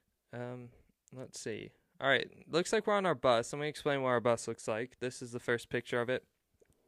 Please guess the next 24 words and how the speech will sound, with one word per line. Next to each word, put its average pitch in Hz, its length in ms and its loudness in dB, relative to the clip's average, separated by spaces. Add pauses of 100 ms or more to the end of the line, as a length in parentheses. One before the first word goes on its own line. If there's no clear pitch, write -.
(460)
This - 220 2
one 262 180 2
looks 214 300 -2 (340)
a 151 80 2
bit 180 300 4
newer. 127 520 0 (1080)
Um, 127 340 2
this 147 180 2
one 151 120 2
does 165 220 4
have 185 120 4
a 147 80 4
T 170 300 -4
V 160 160 0
screen, 117 640 -6 (300)
two 165 200 0
of 110 140 0
them 113 340 -2
on 120 200 -2
e-, 120 200 -6
either 123 300 -2
side 113 480 0
hanging 117 340 -4
from 107 360 -2